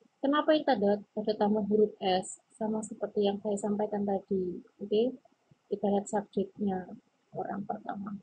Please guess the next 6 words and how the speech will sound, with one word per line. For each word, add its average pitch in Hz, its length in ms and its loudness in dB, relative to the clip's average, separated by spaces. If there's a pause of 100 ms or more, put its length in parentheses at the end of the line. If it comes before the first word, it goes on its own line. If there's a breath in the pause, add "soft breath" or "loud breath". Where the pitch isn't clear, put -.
tunggal. 190 440 -4 (720)
Oke, - 380 0 (100)
lalu 220 240 6 (160)
we, 226 180 8 (720)
always, 196 480 2 (160)
visit, 202 480 0